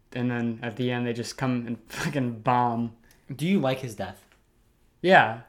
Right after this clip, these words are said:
Speaker 2: Yeah, I like his death, too. I think it's very good, and I don't know, I just think it's, like, I think it's done really well. I was like, "Is
Speaker 1: Yeah.
Speaker 2: this man really just drinking himself
Speaker 1: Well,
Speaker 2: to death?"
Speaker 1: I knew, I thought I heard that Caesar died. Either way, it felt like that's what it was going to.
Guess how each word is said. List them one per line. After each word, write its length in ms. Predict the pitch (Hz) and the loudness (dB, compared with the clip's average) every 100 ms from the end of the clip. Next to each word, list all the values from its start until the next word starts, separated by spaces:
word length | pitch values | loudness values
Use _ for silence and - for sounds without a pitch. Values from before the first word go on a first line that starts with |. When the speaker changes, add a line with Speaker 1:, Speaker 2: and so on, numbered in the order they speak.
| _ | _
Speaker 2:
Yeah, 200 | 123 104 | -4 -2
I 20 | |
like 140 | 110 110 | -2 -6
his 120 | 101 | -8
death, 220 | 92 - | -12 -12
too. 120 | 104 | -12
I 80 | 95 | -10
think 140 | 113 113 | -8 -8
it's 240 | 107 - | -10 -12
very 220 | 107 104 | -8 -6
good, 160 | 98 98 | -6 -6
and 180 | 98 95 _ _ _ _ _ _ - | -8 -10 _ _ _ _ _ _ -10
I 60 | |
don't 100 | 104 | -6
know, 60 | 98 | -6
I 80 | 104 | -6
just 140 | 104 | -8
think 140 | 113 | -10
it's, 140 | 104 98 | -10 -10
like, 280 | 92 - _ _ | -12 -14 _ _
I 60 | 135 | -2
think 120 | 180 | 0
it's 180 | 196 117 | 0 -2
done 360 | 107 107 127 120 | -10 -4 -4 -4
really 220 | 110 101 | -6 -6
well. 120 | 95 | -8
I 120 | 92 | -8
was 100 | 98 | -8
like, 160 | 101 101 | -8 -4
"Is 60 | 135 | -2
Speaker 1:
Yeah. 100 | 127 | -2
Speaker 2:
this 100 | 135 | 0
man 200 | 165 127 | -2 -2
really 200 | 120 120 | -4 -6
just 180 | 104 101 | -8 -8
drinking 300 | 110 104 113 | -8 -6 -2
himself 260 | 117 165 | 4 4
Speaker 1:
Well, 60 | 151 | 4
Speaker 2:
to 40 | |
death?" 200 | 120 127 131 | 0 -2 2
Speaker 1:
I 200 | 170 175 | 2 2
knew, 440 | 165 165 165 196 220 | 0 -2 0 0 0
I 80 | |
thought 180 | 170 214 | -4 -2
I 60 | 208 | -2
heard 400 | 131 - 147 147 | -2 -4 0 0
that 140 | 135 127 | 0 -4
Caesar 260 | 120 110 | -6 -6
died. 400 | 107 104 101 101 - | -8 -8 -10 -12 -2
Either 280 | 175 147 | 2 4
way, 140 | 123 110 | 4 0
it 100 | 107 | -2
felt 180 | - 110 | -4 -4
like 120 | 107 | -4
that's 200 | 120 107 | -6 -6
what 100 | 117 | -6
it 40 | |
was 120 | 110 107 | -6 -4
going 300 | 113 120 120 | -2 0 2
to. 260 | 139 143 | 2 2